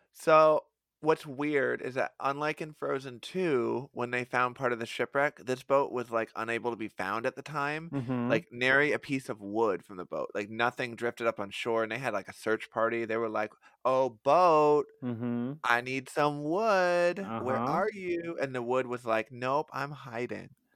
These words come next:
Speaker 2: Well, it was because it wasn't magical. That was the
Speaker 1: Yeah.
Speaker 2: problem.
Speaker 1: Well, also, the wood was like, "I'm in a great big bottom of a lake. I'm very happy.
Speaker 2: <laughs>
Speaker 1: I don't know why you want me to come out."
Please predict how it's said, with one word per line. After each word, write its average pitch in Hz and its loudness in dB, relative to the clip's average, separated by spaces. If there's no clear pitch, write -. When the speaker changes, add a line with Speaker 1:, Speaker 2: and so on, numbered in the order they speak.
Speaker 2:
Well, 175 6
it 170 6
was 170 4
because 175 6
it 165 4
wasn't 131 4
magical. 147 4
That 143 2
was 110 -6
the 104 -16
Speaker 1:
Yeah. 131 4
Speaker 2:
problem. - -4
Speaker 1:
Well, 190 2
also, 196 0
the 165 -2
wood 160 0
was 180 -6
like, 143 0
"I'm 180 -2
in 160 -2
a 151 -2
great 135 -6
big 139 -2
bottom 123 2
of 117 -4
a 113 0
lake. 110 0
I'm 120 0
very 110 2
happy. 90 -8
Speaker 2:
<laughs> - -8
Speaker 1:
I 131 4
don't 131 0
know 123 -2
why 120 6
you 113 0
want 110 -2
me 110 -8
to 107 -4
come 104 -6
out." 80 -8